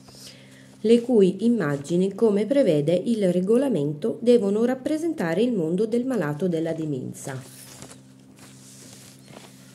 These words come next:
nella sua vita quotidiana ed il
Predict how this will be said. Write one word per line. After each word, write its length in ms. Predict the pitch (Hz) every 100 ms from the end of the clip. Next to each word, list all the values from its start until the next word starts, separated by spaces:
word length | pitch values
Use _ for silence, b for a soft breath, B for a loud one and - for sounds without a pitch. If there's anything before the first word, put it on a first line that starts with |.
| - -
nella 280 | 233 262
sua 220 | 269 277 254
vita 300 | 160 156 190
quotidiana 800 | 208 202 175 151 127 139 147 -
ed 260 | 247 208
il 400 | 180 202 170 143